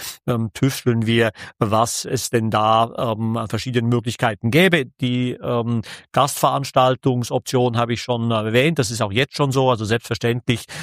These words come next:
sollen sich, ähm, Nachwuchswissenschaftlerinnen und Wissenschaftler, im Übrigen durchaus auch Doktoranden in diesem Falle angesprochen fühlen,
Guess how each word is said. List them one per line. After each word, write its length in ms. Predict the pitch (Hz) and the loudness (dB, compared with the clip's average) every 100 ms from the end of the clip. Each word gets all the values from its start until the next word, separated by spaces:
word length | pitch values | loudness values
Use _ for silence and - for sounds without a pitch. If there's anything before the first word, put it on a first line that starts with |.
| - | -14
sollen 360 | - 123 120 120 | -2 2 2 2
sich, 320 | 117 117 - | 0 -2 -2
ähm, 200 | 151 113 | -2 0
Nachwuchswissenschaftlerinnen 1400 | 110 117 - 123 117 127 110 117 120 117 - 110 120 117 | 2 0 0 -2 -2 -2 -2 0 2 2 2 2 2 0
und 140 | 110 | 0
Wissenschaftler, 480 | 120 123 127 123 135 | -2 0 0 2 0
im 60 | 123 | -2
Übrigen 320 | 156 135 110 | 0 0 0
durchaus 380 | 135 131 113 113 | 0 0 -2 2
auch 220 | 151 - | 0 0
Doktoranden 680 | 120 - 117 101 120 131 127 | -2 0 0 2 0 0 -2
in 60 | |
diesem 200 | 120 120 | -2 -4
Falle 260 | 117 123 123 - - - | 0 0 0 -4 -12 0
angesprochen 680 | 135 147 139 - 131 127 131 | 2 2 0 2 2 2 0
fühlen, 400 | - 139 139 127 | 0 2 2 0